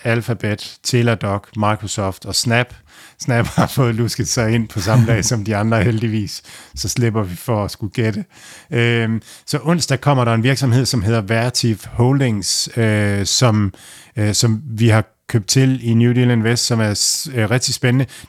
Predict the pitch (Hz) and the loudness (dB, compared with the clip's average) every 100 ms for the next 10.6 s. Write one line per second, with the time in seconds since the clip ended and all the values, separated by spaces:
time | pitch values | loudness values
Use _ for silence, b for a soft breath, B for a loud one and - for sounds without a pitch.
0 | - 120 131 117 - 131 113 104 98 98 | -8 -2 0 2 2 2 4 2 2 2
1 | 98 95 95 95 82 _ _ _ _ _ | 0 0 0 -2 -6 _ _ _ _ _
2 | _ _ - 131 135 135 - 113 117 107 | _ _ 0 0 2 0 0 0 0 -2
3 | 78 B B B - - 117 127 120 127 | -4 B B B -4 2 4 4 4 2
4 | 127 107 101 - 117 123 127 113 - 123 | 2 0 0 0 2 2 2 0 2 2
5 | 120 110 107 113 110 110 - 98 107 104 | 2 0 -2 -4 -2 -2 -2 0 2 2
6 | 117 110 110 104 95 117 - - 117 107 | 2 2 2 2 0 0 -2 -4 -2 0
7 | 107 107 - B B B 120 110 117 - | 0 0 -4 B B B 0 2 2 2
8 | 147 120 - 110 107 120 131 123 135 139 | 2 2 0 0 2 2 2 2 2 2
9 | - 98 117 107 98 123 110 113 123 127 | -2 -4 0 0 0 0 0 2 0 0
10 | - 110 107 101 98 101 | -2 0 2 2 2 -2